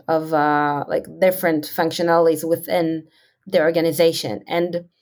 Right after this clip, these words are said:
also th-, there is a difference between, like, a data producer, as you said, and a data consumer, right? So basically data consumers would be everyone, um, because you have data consumers, which are, like, the full stack developers and the product managers and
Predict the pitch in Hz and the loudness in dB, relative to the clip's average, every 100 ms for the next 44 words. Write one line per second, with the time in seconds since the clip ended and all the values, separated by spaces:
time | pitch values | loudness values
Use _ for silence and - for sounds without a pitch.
0 | _ _ _ 226 254 285 220 - 196 196 | _ _ _ 0 2 0 -2 -8 -10 -2
1 | 202 185 180 226 233 202 185 180 190 185 | 0 0 0 0 0 -4 -6 -6 -4 -4
2 | 170 165 165 175 175 175 185 247 240 180 | -4 -4 -2 0 -2 -2 -2 0 2 0
3 | 170 165 196 185 - 170 160 156 151 165 | 0 -4 -2 -2 -2 -6 -4 -4 -4 -4
4 | 190 180 214 160 - - 165 - - _ | -8 -4 -4 -4 -8 -6 -6 -6 -14 _
5 | _ _ _ - - 180 175 175 - _ | _ _ _ -14 -2 4 6 4 2 _
6 | _ 247 320 359 302 247 277 247 208 220 | _ 0 0 0 4 4 4 2 -2 0
7 | 214 208 196 180 185 190 190 190 180 _ | 2 2 0 -2 0 0 0 -4 -8 _
8 | _ _ _ _ - 233 214 165 135 151 | _ _ _ _ 0 2 4 2 2 -2
9 | 190 _ _ _ 180 175 175 175 175 165 | -8 _ _ _ 0 2 2 2 0 -2
10 | 170 - 214 196 190 202 196 190 185 180 | -8 -10 -4 -2 2 2 2 0 0 2
11 | 180 185 185 180 - 196 190 185 185 175 | 2 2 0 -4 -4 -2 -2 -2 -6 -2
12 | 180 170 165 165 170 - 240 233 202 196 | 0 2 0 -2 -2 0 0 0 -2 0
13 | 196 190 185 190 185 170 170 160 202 190 | 2 2 0 2 2 0 -6 -2 0 0
14 | 185 185 180 185 175 175 170 160 151 | 0 -2 -2 0 2 4 2 0 -4